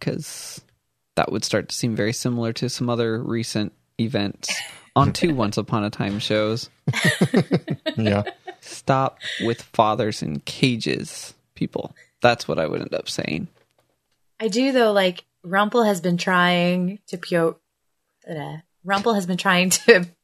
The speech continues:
Speaker 2: <laughs> procure a baby for so long
Speaker 1: Hmm.
Speaker 2: that it, it's possible, I guess, but I would imagine that, yeah, it, the Miller's daughter events don't make sense if that's true.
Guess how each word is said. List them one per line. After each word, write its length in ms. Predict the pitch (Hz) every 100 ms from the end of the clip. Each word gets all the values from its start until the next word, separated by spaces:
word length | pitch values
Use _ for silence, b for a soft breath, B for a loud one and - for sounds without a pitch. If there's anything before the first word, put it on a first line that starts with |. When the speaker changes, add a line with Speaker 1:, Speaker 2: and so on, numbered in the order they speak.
| _
Speaker 2:
<laughs> 220 | _ _
procure 520 | 185 180 - 175 175
a 80 | 170
baby 800 | 156 160 185 156 117 110 180 - _ _ _ _ _ _ _ -
for 100 | 185
so 320 | - 233 214
long 440 | 139 95 90 175 - _ _ _ _ _ _ _ _ _ _
Speaker 1:
Hmm. 520 | 147 131 110 107 117 123
Speaker 2:
that 520 | 175 180 165 160 - _ _
it, 240 | 196 175 _ _ 165 _ _ _ _ _ _ _ -
it's 220 | 175 170 - _
possible, 580 | 165 - 143 151 131 135
I 180 | 143 139
guess, 380 | 139 143 175
but 300 | - 165 151 - _ _ _ _ _ _ _
I 120 | 202
would 120 | 190 175
imagine 560 | 170 160 170 175 160
that, 320 | 151 147 139 - _ _
yeah, 380 | 165 147 123 143 -
it, 180 | 170 - _ _
the 120 | 165 180
Miller's 420 | 170 170 175 156
daughter 360 | 156 151 156
events 440 | 143 143 135 135 -
don't 220 | 147 135
make 180 | 131 123
sense 440 | - 139 - -
if 160 | 143 147
that's 300 | 113 - -
true. 320 | - - -